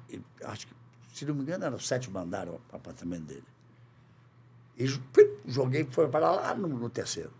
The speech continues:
E amarrei ali e ficou por isso mesmo. O cara ficou louco,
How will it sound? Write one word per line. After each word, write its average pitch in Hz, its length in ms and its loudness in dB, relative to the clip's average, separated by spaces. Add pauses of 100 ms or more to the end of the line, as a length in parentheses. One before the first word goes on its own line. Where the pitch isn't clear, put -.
(320)
E - 160 -4 (680)
amarrei 135 380 -4
ali 143 200 -6
e - 40 -10
ficou - 280 -14
por 160 140 -8
isso 156 160 -8
mesmo. 107 160 -8 (320)
O 147 160 -2
cara 131 360 -2
ficou 120 440 -6
louco, 85 480 -4